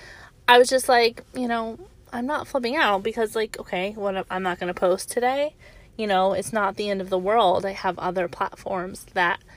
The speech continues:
my people are on, you know, that I can still connect with them. I don't have to rely on Instagram or Facebook. And if you are a fan of Jasmine Star,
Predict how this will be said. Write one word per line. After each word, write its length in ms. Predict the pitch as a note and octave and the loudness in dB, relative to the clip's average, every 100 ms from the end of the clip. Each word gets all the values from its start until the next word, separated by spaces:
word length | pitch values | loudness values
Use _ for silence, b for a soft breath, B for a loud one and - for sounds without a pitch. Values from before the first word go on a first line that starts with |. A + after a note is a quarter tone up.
| B B - | B B -12
my 680 | F#3+ F#3 F#3+ F#3+ G3 G3 - - - - - | -4 0 2 2 0 -4 -10 -20 -20 -20 -10
people 640 | - B3+ F4 E3 D3 - | -2 0 0 2 2 2
are 240 | - F3 - | 2 0 0
on, 600 | F3+ A#3 F3+ - F3+ F3 | 0 2 0 -4 -8 -10
you 100 | - | -6
know, 200 | F#3+ F3 | -2 -2
that 180 | F3 F3 | -2 -4
I 140 | F#3 F3 | -4 -6
can 240 | - F3+ | -4 -6
still 260 | F3+ F#3+ F#3+ | -4 -4 -4
connect 420 | - F#3+ A#3+ - | -4 -6 -6 -8
with 120 | F3 | -10
them. 200 | - D3+ | -8 -8
I 60 | F3 | -6
don't 240 | F3 E3 | -6 -6
have 140 | F#3 - | -8 -6
to 100 | F3+ | -2
rely 720 | F3+ F3 G3 G#3 F3+ F#3+ G3 B B B B - - | 0 0 0 0 0 -2 -4 B B B B -20 -2
on 160 | G#3+ A3 | 2 2
Instagram 640 | G#3+ A3 - A3 G#3 G3+ | 0 -6 -6 -4 -2 -2
or 140 | F#3+ F#3+ | -2 -4
Facebook. 540 | C#4 E4+ - - - - | -2 -6 -4 -4 -4 -8
And 480 | G3+ G3 G3 G3+ - B B B B B B B B B B - - - | 0 2 2 0 -10 B B B B B B B B B B -20 -20 0
if 180 | B3 B3+ | 0 2
you 400 | C4+ C#4 D4 D4 B - - | 2 4 4 2 B -6 2
are 120 | B3 | 2
a 20 | |
fan 240 | B3 A#3 | 4 2
of 120 | B3 A#3 | 2 2
Jasmine 480 | G3+ F#3+ G#3+ A3 | 2 2 0 -4
Star, 600 | B3 - F#3 F#3 G3+ B3 | -4 0 2 2 0 -4